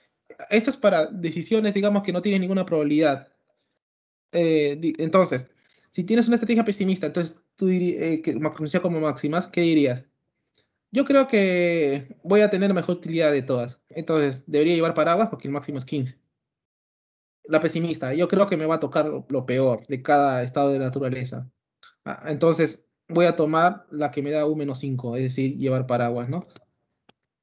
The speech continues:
Es decir, yo estoy maximizando lo peor. Es decir, si yo llevara paraguas,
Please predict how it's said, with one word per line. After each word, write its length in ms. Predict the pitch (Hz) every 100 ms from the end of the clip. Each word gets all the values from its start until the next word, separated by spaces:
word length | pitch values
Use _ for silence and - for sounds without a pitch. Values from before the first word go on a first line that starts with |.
| _ 180
Es 120 | 202
decir, 340 | 180 214 156
yo 120 | 170
estoy 180 | 180 226
maximizando 760 | 220 220 175 151 - 202 214 208
lo 180 | 135
peor. 340 | 135 170 135 139
Es 80 | 160
decir, 340 | 143 123 127
si 140 | - 185
yo 60 |
llevara 280 | 220 220 220
paraguas, 520 | 196 196 190 247 -